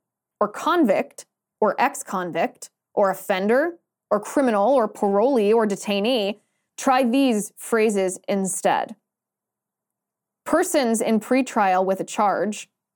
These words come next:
people who were formerly incarcerated, persons who are detained. So think of a violent felon, a murderer. We, we, a thug in the streets. We call those people criminals.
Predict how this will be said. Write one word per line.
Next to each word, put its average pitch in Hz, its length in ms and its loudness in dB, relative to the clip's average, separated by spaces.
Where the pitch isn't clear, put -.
people 302 460 2
who 269 120 0
were 226 140 2
formerly 233 480 -2
incarcerated, 196 880 -2
persons 262 640 0
who 285 160 4
are 254 180 2
detained. 220 720 -6
So 277 120 2
think 320 200 0
of 320 40 0
a 285 140 2
violent 202 380 -4
felon, 180 380 -8
a 208 40 -4
murderer. 185 520 -2
We, 247 180 0
we, 226 160 -2
a 226 120 2
thug 254 300 0
in 190 60 -4
the 185 80 -6
streets. 208 300 -4
We 214 80 -4
call 240 100 0
those 220 120 -2
people 214 200 -4
criminals. - 500 -8